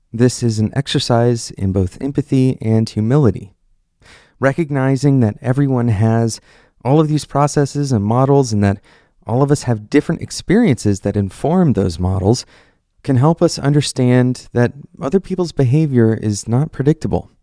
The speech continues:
and the things that we might think they should do are very likely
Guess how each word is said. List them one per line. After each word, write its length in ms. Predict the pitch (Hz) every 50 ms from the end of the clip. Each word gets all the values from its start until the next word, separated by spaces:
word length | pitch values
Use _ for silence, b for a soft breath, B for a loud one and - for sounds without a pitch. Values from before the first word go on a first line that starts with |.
| _ _ _ _ -
and 220 | 101 113 110 110 b b b b b b b
the 100 | b 135
things 260 | - 170 175 180 165
that 80 | - 160
we 140 | - 151 147
might 240 | 143 143 143 - -
think 320 | - - 160 147 - - _
they 200 | 127 135 135 127
should 420 | - - - 143 156 202 175 113
do 380 | - 92 92 - 95 98 135 143 b b b b b b b b b b b _ _ _ -
are 60 | 127
very 340 | - 143 156 190 208 196 151
likely 580 | 123 123 127 131 - - 131 127 120 120 110